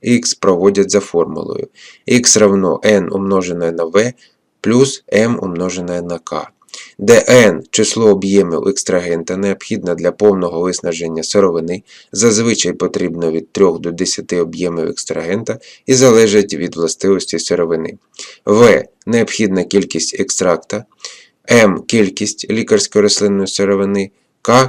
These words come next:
коефіцієнт спіртопоглинання сировиною, що показує кількість спирту, що утримується одним грамом сировини.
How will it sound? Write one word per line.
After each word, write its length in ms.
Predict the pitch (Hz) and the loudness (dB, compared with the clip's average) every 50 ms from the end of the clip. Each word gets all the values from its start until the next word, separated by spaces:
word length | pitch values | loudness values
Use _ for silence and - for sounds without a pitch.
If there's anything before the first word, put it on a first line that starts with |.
| - - | 0 0
коефіцієнт 640 | 107 101 98 - 101 95 - - 101 104 104 104 | 0 0 0 0 -2 -2 0 2 2 2 2 0
спіртопоглинання 1120 | - - - - 104 101 104 - 104 104 107 107 104 107 110 113 117 113 107 95 87 82 80 | -2 -4 -2 0 0 0 0 -2 -2 0 0 0 0 -2 -4 -2 0 0 0 0 0 -2 -6
сировиною, 760 | 78 - - 92 87 85 80 80 78 82 95 110 117 120 120 - _ _ _ | -6 -6 -6 -4 -4 -4 -4 -6 -4 -4 -4 -4 -4 -6 -8 -12 _ _ _
що 200 | - - - 107 | -8 -6 -4 -2
показує 540 | - 104 101 - 104 104 104 95 104 101 101 | 0 0 0 2 2 2 4 4 4 2 2
кількість 580 | 101 - 98 95 92 92 - 98 - - 92 | 2 0 -2 -2 -2 -4 -6 -10 -10 -10 -10
спирту, 540 | - - - 107 104 98 98 92 - - - | -10 -6 0 2 4 4 4 2 -2 -8 -12
що 220 | - - - 85 80 | -10 -8 -4 -4 -4
утримується 680 | 80 - - 95 98 110 107 107 104 104 - 101 101 - _ _ _ _ _ _ _ - | -4 -4 -4 -4 -2 -2 -2 -2 -4 -4 -6 -6 -6 -8 _ _ _ _ _ _ _ -6
одним 360 | - 92 90 92 95 98 98 | -4 -4 -2 -2 -4 -4 -4
грамом 400 | 92 92 87 85 90 90 85 82 | -4 -4 -4 -4 -4 -4 -6 -8
сировини. 580 | - - 92 85 85 82 85 82 80 85 - | -6 -6 -4 -2 -2 -2 -4 -4 -6 -8 -12